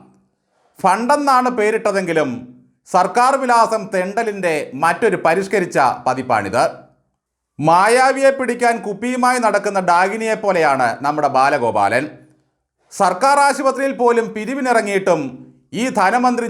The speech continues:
ഞെളിഞ്ഞു നിന്ന് പറയുന്നത് കേട്ടാൽ ചിരി വരും. കേരളം ഒരു സൂര്യോദയ സമ്പദ്ഘടനയായി മാറിക്കൊണ്ടിരിക്കുകയാണത്രേ. ഈ സർക്കാരിൻ്റെയും മന്ത്രിമാരുടെയും വലിയൊരു ഗുണം എന്താണെന്ന് വെച്ചാൽ ക്ലീഷയില്ലാത്ത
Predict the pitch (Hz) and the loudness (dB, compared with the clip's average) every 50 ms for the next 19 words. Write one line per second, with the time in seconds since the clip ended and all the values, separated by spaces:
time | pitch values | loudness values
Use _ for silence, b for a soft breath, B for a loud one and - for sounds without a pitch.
0 | 196 196 202 214 233 254 254 285 247 233 214 214 202 202 180 175 196 220 233 233 | -4 -2 -2 0 0 0 0 0 -2 -2 -2 -2 0 2 2 2 2 0 0 0
1 | 220 208 175 170 165 165 156 143 127 117 104 101 - - - - 170 160 180 143 | -2 0 2 2 2 2 2 2 2 0 -2 -6 -10 -14 -12 -10 -8 -6 -4 -4
2 | 120 101 110 123 151 - - - - _ _ _ _ _ _ _ _ _ _ _ | -4 -4 -4 -6 -6 -8 -14 -20 -20 _ _ _ _ _ _ _ _ _ _ _
3 | - - 196 220 254 269 277 277 254 254 247 240 202 - 202 214 233 233 254 254 | -2 0 2 2 2 2 2 2 2 2 2 0 0 -4 -4 -4 -2 0 2 4
4 | 262 269 269 269 262 254 233 247 202 185 185 190 240 240 - 220 208 190 190 185 | 4 4 4 2 2 0 0 0 -2 -2 0 -2 -4 -2 -2 -4 -4 -4 -2 -2
5 | 175 165 160 156 147 139 127 - - - - _ _ - 151 165 185 202 226 240 | 0 2 2 0 0 -4 -6 -10 -14 -20 -20 _ _ 0 2 4 4 4 2 2
6 | 233 220 208 196 170 151 151 151 156 131 135 127 117 107 104 101 101 127 147 160 | 0 -2 -2 -2 -2 -4 -4 -4 -4 -2 0 2 2 2 0 -2 -2 0 0 0
7 | 180 - - - - _ _ _ _ _ _ _ _ _ _ _ _ _ _ _ | 0 -2 -8 -20 -20 _ _ _ _ _ _ _ _ _ _ _ _ _ _ _
8 | - - 208 262 285 247 262 220 - - 262 269 269 277 262 262 262 269 269 269 | -6 -2 0 0 2 2 2 2 2 2 2 2 2 2 0 2 0 2 2 2
9 | 247 240 220 220 226 226 233 226 220 214 214 202 208 202 208 202 190 175 180 180 | 0 0 0 0 0 -2 0 2 2 2 2 2 0 0 0 0 0 2 2 2
10 | 190 214 269 269 247 226 202 165 175 185 214 214 185 180 180 185 170 165 160 160 | 2 2 2 0 2 0 2 0 0 0 0 0 -2 -2 0 0 0 0 0 -2
11 | 156 143 135 120 139 131 113 101 90 76 - - _ _ _ _ _ _ _ _ | -2 -4 -4 0 2 2 2 2 0 -4 -14 -18 _ _ _ _ _ _ _ _
12 | _ - 202 240 277 302 285 - 320 285 285 247 214 220 214 208 - | _ -2 -2 0 0 0 0 2 2 0 0 2 0 2 2 2 2